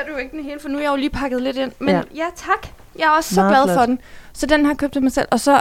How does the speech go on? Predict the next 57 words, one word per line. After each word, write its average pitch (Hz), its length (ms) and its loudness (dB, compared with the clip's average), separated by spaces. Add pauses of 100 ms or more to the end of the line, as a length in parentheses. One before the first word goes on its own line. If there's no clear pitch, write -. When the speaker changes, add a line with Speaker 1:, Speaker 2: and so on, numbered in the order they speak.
Speaker 1:
har 247 180 0
jeg, 240 300 2
øh, 247 160 2
ledt 240 200 -4
efter, 226 400 -4
så - 140 -8
har 247 40 -2
jeg 233 80 -6
fundet 247 300 -2
nogle 247 200 0
ønsker 214 280 -4
til 233 220 -6
min 208 280 -4
fødselsdagsønskeseddel - 880 -10 (240)
til 208 220 -6
min 190 220 -4 (800)
fødselsdag 196 420 -4
for 208 100 -4
min 202 140 -2
familie, 202 400 2
som 202 180 -4
jeg 170 60 -4
ikke 170 120 -12
har 165 60 -8
holdt - 160 -12
endnu. 160 140 -8 (240)
Speaker 2:
Okay. 226 260 0 (340)
Speaker 1:
Som 214 260 2
er 202 60 0
en 196 120 -2
del 196 160 -8
af 190 60 -10
den 185 160 -8
uniform. 185 440 -10 (160)
For - 120 -10
eksempel 226 420 -4 (200)
en 233 140 6
blazer. 190 340 -2 (280)
Speaker 2:
Åh, 277 680 8
jeg 208 120 8
glæder 214 260 4
mig 254 160 2
så 233 120 -2
Speaker 1:
Ja. 226 240 2
Speaker 2:
til, 220 140 4
du 202 60 4
har 202 80 10
holdt 196 140 6
fødselsdag. 240 300 6
Speaker 1:
Men 240 80 6
jeg 233 160 8
er 247 120 12
jo 262 60 10
meget 220 240 8
en 226 60 6
kjolepige, 220 540 -2
faktisk. - 440 -8